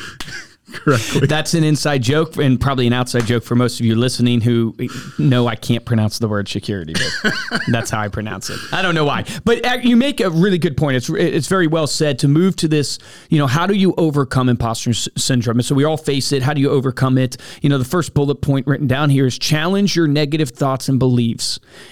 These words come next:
Speaker 2: and share your failures with people.
Speaker 1: Mm-hmm.
Speaker 2: And I think, you know, the first way to overcome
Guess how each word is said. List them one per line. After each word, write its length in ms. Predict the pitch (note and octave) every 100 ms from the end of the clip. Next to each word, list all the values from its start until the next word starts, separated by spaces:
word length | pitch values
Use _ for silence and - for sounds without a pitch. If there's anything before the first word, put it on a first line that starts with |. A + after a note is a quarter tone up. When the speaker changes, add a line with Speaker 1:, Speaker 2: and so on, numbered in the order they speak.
| -
Speaker 2:
and 160 | C#3+ B2+
share 480 | - - D#3+ E3+
your 220 | F3+ D#3+ D3
failures 640 | - C#3+ C#3 C#3 C3 A#2
with 200 | A#2+ -
people. 440 | - A#2+ - A2 -
Speaker 1:
Mm-hmm. 280 | B2+ A#2 A2 A2+
Speaker 2:
And 160 | D3+
I 80 | D3+
think, 500 | D3 - G3+ G3+ -
you 120 | F#3
know, 160 | D#3+ D3+
the 100 | C#3
first 460 | - F#3 G3+ -
way 320 | D#3+ D#3+ D3+ D3+
to 180 | - D3
overcome 460 | D#3 D#3 D3 C#3